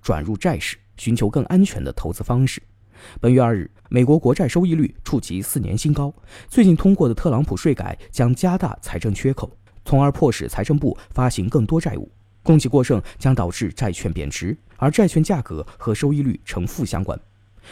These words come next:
去年年底，特朗普签署的税改法案将企业税率从百分之三十五下调至百分之二十一。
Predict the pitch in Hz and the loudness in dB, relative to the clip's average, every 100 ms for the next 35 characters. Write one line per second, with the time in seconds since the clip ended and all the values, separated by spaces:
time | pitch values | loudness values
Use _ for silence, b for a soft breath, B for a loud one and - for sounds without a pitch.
0 | B - 156 123 131 104 104 123 107 - | B 4 4 6 2 0 -2 0 0 -2
1 | 85 131 120 95 - 120 95 92 92 95 | -2 -2 -2 -2 -4 -4 -4 -6 -6 -6
2 | 95 B B 165 175 - 85 90 - 143 | -8 B B 4 4 2 -4 -4 0 0
3 | 117 - - 113 - 71 - 143 156 180 | 0 -4 -4 -2 -2 -6 -4 -2 0 0
4 | 180 123 80 - - 104 92 87 92 95 | 2 0 -4 -8 -6 -4 -4 -6 -6 -8
5 | - 85 71 120 151 139 - 131 151 | -6 -8 -4 -4 -2 -4 -4 -8 -10